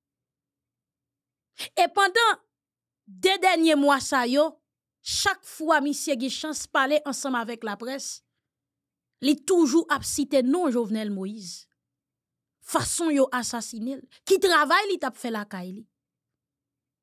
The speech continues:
Byenke nan moman l t'ap fè jan de travay sa yo, Ayisyen te nan lari Pòtoprens.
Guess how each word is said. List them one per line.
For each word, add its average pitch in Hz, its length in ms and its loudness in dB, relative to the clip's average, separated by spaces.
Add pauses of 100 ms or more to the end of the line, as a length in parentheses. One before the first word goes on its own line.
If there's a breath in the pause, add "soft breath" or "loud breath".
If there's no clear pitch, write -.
(580)
Byenke 262 440 4 (120)
nan 285 160 2
moman 285 240 4
l 277 80 -2
t'ap 294 140 0
fè 285 100 0 (240 soft breath)
jan 294 240 2
de 294 80 4
travay 269 400 0
sa 247 240 0
yo, 359 120 2 (120)
Ayisyen 262 480 -2
te 294 120 2
nan 285 120 2
lari 277 320 2
Pòtoprens. 277 520 -2